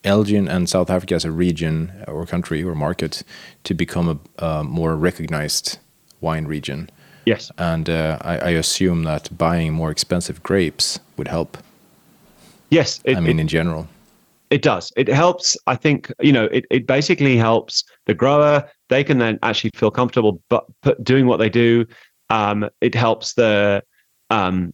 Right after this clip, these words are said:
Speaker 2: you know, having, having more expensive wines arguably helps give, give oxygen to, to the fine wine market in South Africa, because at this point th-, we don't have, uh, we're not known necessarily for fine wine. Um, and now with, with,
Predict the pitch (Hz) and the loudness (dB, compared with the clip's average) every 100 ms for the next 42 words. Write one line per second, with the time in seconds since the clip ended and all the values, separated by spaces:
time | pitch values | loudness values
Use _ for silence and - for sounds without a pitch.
0 | - 139 - 156 185 160 135 - - 120 | 0 2 2 0 2 2 0 -4 -6 -2
1 | 135 131 120 - 127 139 127 139 123 117 | 0 0 0 2 4 4 2 0 0 2
2 | 139 170 117 110 113 110 110 107 123 - | 2 4 2 2 0 0 2 2 0 -2
3 | - - _ _ _ _ _ 120 - 160 | -10 -10 _ _ _ _ _ -6 2 2
4 | 156 - _ _ 123 151 147 - - 143 | 2 -2 _ _ -4 2 2 0 -2 0
5 | - 117 131 117 110 131 120 117 117 110 | 0 0 0 0 0 4 6 6 4 2
6 | _ _ - 139 123 135 123 120 113 113 | _ _ -2 2 2 2 0 2 2 2
7 | 113 117 110 107 107 - 127 131 156 - | 2 2 2 2 0 0 2 2 0 -4
8 | - 98 117 117 123 - 123 113 110 - | -6 -2 0 2 0 0 0 0 0 -4
9 | - - _ _ 123 127 123 123 113 139 | -12 -20 _ _ 0 2 2 2 2 2
10 | 196 - - 98 95 123 90 120 156 120 | 0 -2 -2 -2 0 0 2 2 2 2
11 | 98 - 107 98 98 - - 95 90 87 | -2 -4 -4 -4 -8 -10 -8 -2 0 -2
12 | - - - - 117 110 110 107 135 127 | -4 -20 -10 -2 0 2 0 -2 0 2
13 | 131 139 131 113 95 - 127 101 - | 4 2 2 2 0 0 0 0 -6